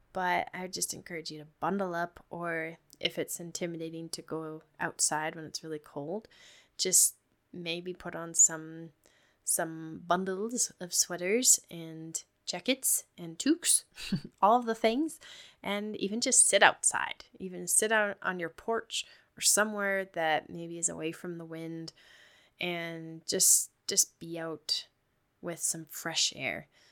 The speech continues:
so that you can get that, that shift, that change of environment. Maybe you won't get sunlight, but just some fresh air, some oxygen, fresh oxygen for your, for your brain as well. So that's number one. Number two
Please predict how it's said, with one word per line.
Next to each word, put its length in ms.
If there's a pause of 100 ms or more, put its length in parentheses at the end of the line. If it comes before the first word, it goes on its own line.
(140)
so 180
that 260
you 100
can 200
get 300
that, 560 (480)
that 200
shift, 540
that 180
change 480
of 120
environment. 800 (480)
Maybe 300
you 220
won't 200
get 160
sunlight, 800
but 540 (180)
just 160
some 160
fresh 320
air, 220
some 260
oxygen, 800
fresh 260
oxygen 560
for 140
your, 420 (140)
for 140
your 120
brain 300
as 140
well. 260 (640)
So 140
that's 220
number 220
one. 480
Number 320
two 600